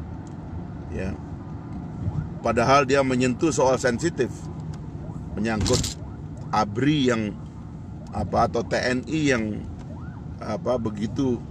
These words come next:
kuat posisinya secara kelembagaan di negara kita. Ratna itu tentang mukanya sendiri, itu orang umur, perempuan umur tujuh puluh tahun ditahan,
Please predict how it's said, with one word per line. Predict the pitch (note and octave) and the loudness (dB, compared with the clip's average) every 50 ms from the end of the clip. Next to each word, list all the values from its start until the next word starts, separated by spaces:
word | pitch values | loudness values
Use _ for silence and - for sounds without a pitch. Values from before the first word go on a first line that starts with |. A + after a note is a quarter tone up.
| - - - - - - - - - | -10 -10 -10 -10 -10 -8 -8 -8 -6
kuat | - - E3 E3+ E3+ D#3+ D3+ - | -2 4 6 6 8 6 4 2
posisinya | - - A#2+ G#2 A#2 A#2 - - B2 A#2 B2 B2 - | -2 -4 -4 -2 -2 -2 -2 -2 -2 0 0 -2 -2
secara | - - A2+ A2 A2 | -2 -2 -2 0 0
kelembagaan | - F#2+ - F#2+ G2 F#2+ F2 E2+ D#2+ G#2 A2 | 0 2 2 2 2 2 2 2 2 2 2
di | G2 G2 | 0 -2
negara | F2+ F2+ F2 F2+ F#2 E2 | -2 -2 -2 -4 -4 -4
kita. | F2+ - - - - - - - - - - - - | -6 -6 -6 -6 -6 -4 -4 -4 -2 -4 -4 -4 0
Ratna | - D3 F#3 G3+ G3 - G3 F#3+ F#3 F#3 | 4 6 6 6 6 4 4 6 8 8
itu | E3+ D#3 - - | 6 6 4 2
tentang | - F3+ D#3+ D#3 C3+ D#3 D#3 D#3+ | 4 4 4 4 4 4 4 4
mukanya | D#3 D#3 D3 - - D#3+ D3+ D3+ D3+ D3 | 4 4 4 4 4 2 2 2 0 -2
sendiri, | B2 C3+ D3 D#3 F3+ F#3+ E3 C#3 A#2+ - - - - | 0 0 4 4 6 6 6 4 2 0 0 -2 -2
itu | C3 - - | -2 0 2
orang | D3+ D3+ D3+ E3 F3+ F3 - - - - - - - - - - | 4 6 6 6 4 2 -2 -6 -8 -8 -6 -8 -8 -8 -4 0
umur, | C#3 C3+ C3 D3 E3 F#3 | 0 2 4 4 4 4
perempuan | F#3+ - C#3+ C#3+ C3+ B2 A#2 C3 D3+ D#3+ D#3 D3 | 4 4 4 2 2 2 2 4 6 6 6 4
umur | C#3+ C3+ C3 B2 | 2 2 2 2
tujuh | A2 B2+ G#2+ A#2 A#2+ | 2 0 0 0 0
puluh | G2 A2+ B2 A#2+ - | 0 2 0 0 2
tahun | A#2 G#2+ A2 B2 C3+ D3 | 2 2 4 4 4 2
ditahan, | B2+ A#2+ F#2 - A#2+ - - A2 G2+ G2 G2+ | 0 0 4 6 8 8 8 8 4 2 0